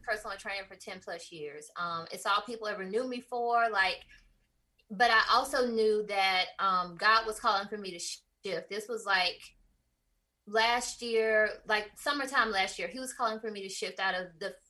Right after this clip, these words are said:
out of the physical fitness piece and to go into more of this. I wasn't really sure with how he wanted me to do it, what he was calling for me to do.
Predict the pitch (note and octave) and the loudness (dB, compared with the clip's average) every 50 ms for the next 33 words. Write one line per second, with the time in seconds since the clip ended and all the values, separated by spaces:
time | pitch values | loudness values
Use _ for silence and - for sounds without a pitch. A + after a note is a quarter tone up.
0 | _ _ _ - - A3 A3 A3 G#3+ F#3+ F#3+ - - - C4 B3+ A3 A3+ - - | _ _ _ -4 0 2 2 2 0 -2 -8 -10 -4 -2 -2 -2 -2 -4 -6 -6
1 | G3 F#3+ - F#3+ - F#3+ F#3 E3+ - - - - F#3+ F3 - - F3+ F3+ - G#3 | -10 -10 -8 -12 -12 -10 -12 -12 -12 -14 -14 -14 -14 -14 -12 -12 -12 -12 -10 -12
2 | F#3 F3 E3+ G3 G3+ G3+ G#3 G3+ G3+ - G#3 F#3+ F#3+ F#3+ F#3 F3+ F3 E3+ D#3+ G#3+ | -12 -10 -8 -6 -6 -6 -6 -8 -10 -10 -10 -8 -8 -6 -6 -6 -8 -4 0 2
3 | A#3 A3 G3+ G3 G3 - - - - - - - _ _ _ _ - - - _ | 2 2 2 0 -4 -10 -14 -18 -20 -20 -20 -20 _ _ _ _ -20 -20 -20 _
4 | _ _ - B3+ C4 C#4+ D#4 D#4+ D#4+ D#4+ D#4 D4+ D4 C4 A#3 - - - D4 D4+ | _ _ -2 -2 2 4 4 4 4 2 0 -2 -2 -2 -2 -4 -4 -6 -6 -4
5 | D4 C#4 B3+ A#3+ A3 A3 A3+ G#3+ G#3+ - - - _ _ _ - - - - - | 0 2 4 4 4 4 4 2 2 0 -10 -20 _ _ _ -16 -14 -10 0 4
6 | C#4+ D4 D4 D4 D4 D4 C4+ C4 C4 C4 C4 B3+ B3+ B3+ B3+ B3 G3+ F#3+ A#3 A#3+ | 6 6 6 6 2 -2 -2 0 0 0 0 0 -2 -2 -2 -2 -4 -2 -2 0
7 | A#3+ A#3 A#3 A3 A3+ A#3 B3+ C4+ C4 C4+ B3+ A#3 A#3 - C4 A#3+ A#3+ A#3+ A#3+ A#3 | 2 2 2 2 2 2 2 2 0 -2 -6 -6 -4 -2 -2 0 -2 -2 -4 -8
8 | A#3 A3+ A3 A3 A3 A3+ A3+ A3 | -8 -6 -6 -6 -4 0 0 0